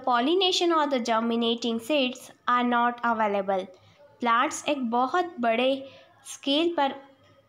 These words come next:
उगाए जाते हैं जिससे कि पॉलिनेशन भी बढ़ जाता है और जो जर्मिनेटिंग सीड्स है वो वहाँ पर अवेलेबल भी नहीं रहती है। For example, orchid or the pitcher plant do not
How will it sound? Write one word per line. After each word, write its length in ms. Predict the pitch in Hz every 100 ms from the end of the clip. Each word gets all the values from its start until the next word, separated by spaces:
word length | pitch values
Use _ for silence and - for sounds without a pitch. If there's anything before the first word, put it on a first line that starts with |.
| _ 233
उगाए 420 | 240 226 254 277 254
जाते 260 | 220 220 226
हैं 180 | 220 214
जिससे 280 | 226 - 240
कि 140 | 240 233
पॉलिनेशन 640 | 220 214 226 240 240 262
भी 100 | 277
बढ़ 200 | 277 269
जाता 340 | 269 269 269 294
है 220 | 302 392 - - - - 254
और 320 | 330 494 - _
जो 120 | 262 294 262
जर्मिनेटिंग 600 | 262 294 349 392 415 427
सीड्स 440 | - 302 330 -
है 160 | 262 214
वो 180 | 208 240
वहाँ 280 | 247 233 233
पर 160 | 330 330
अवेलेबल 460 | 226 214 214 220 220
भी 80 | 233
नहीं 300 | 240 208 214
रहती 360 | 202 196 - 202 190
है। 160 | 190 _ _ _ _ _ _ _ _ - _
For 100 | 415 480
example, 680 | 381 349 320 311 311 294 302
orchid 520 | 269 285 294 285 285 277 262
or 100 | 269
the 100 | 277
pitcher 300 | 302 320 392 381
plant 340 | 294 269 269 277
do 80 | 277
not 240 | 277 339